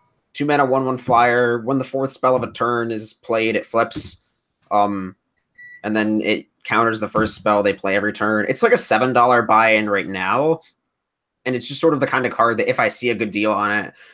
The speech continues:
or if I see, like, a Star City sale or a T C G kickback sale,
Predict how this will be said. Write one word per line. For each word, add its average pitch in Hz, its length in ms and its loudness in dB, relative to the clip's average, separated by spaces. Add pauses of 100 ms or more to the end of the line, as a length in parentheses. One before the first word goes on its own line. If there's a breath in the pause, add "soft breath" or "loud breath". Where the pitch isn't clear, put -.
or 104 80 2
if 107 120 0
I 107 60 0
see, 120 220 -4
like, 110 100 0
a 104 60 -2
Star 113 200 2
City 151 260 0
sale 135 360 4
or 113 80 4
a 101 60 0
T - 120 -10
C - 160 -6
G 151 100 -4
kickback - 600 -4
sale, 110 520 0